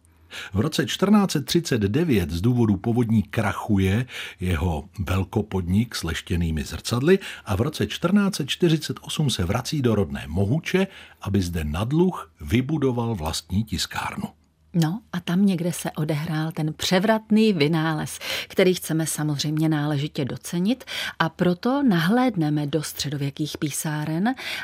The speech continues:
Speaker 2: a pokusíme se vám přiblížit náročný proces vzniku knihy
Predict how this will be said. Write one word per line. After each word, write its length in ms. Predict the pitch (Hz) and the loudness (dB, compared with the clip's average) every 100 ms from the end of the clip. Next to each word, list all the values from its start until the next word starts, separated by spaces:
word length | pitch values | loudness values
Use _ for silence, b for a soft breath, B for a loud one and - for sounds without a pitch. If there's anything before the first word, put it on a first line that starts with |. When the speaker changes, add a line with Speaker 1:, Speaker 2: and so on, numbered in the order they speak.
| - | -2
Speaker 2:
a 60 | |
pokusíme 560 | - 202 233 - 269 285 | 0 0 0 2 4 4
se 120 | - | 2
vám 180 | 285 254 | 2 2
přiblížit 600 | - 214 220 226 240 233 190 | 0 0 0 0 -2 -2 0
náročný 640 | 175 180 233 262 - 151 | 2 2 0 -2 -4 -6
proces 500 | - 147 - 143 - | -6 -10 -10 -10 -10
vzniku 360 | 143 160 147 170 | -6 -4 -4 -6
knihy 420 | - 151 147 180 | -4 -4 -2 -4